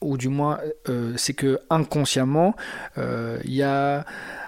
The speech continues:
un mal-être, une souffrance. Et on essaie de gérer, euh, comme on peut,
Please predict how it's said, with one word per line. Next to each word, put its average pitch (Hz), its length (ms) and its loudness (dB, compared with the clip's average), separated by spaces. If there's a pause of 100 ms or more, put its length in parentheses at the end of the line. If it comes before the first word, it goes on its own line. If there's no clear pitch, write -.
(380)
un 143 80 2
mal-être, 135 760 2 (260)
une 131 140 0
souffrance. - 640 -6 (440)
Et 131 320 0
on 123 180 2
essaie 123 260 0
de 139 60 -4
gérer, 127 500 0 (300)
euh, 120 400 -6 (140)
comme 165 200 8
on 143 100 2
peut, 170 360 6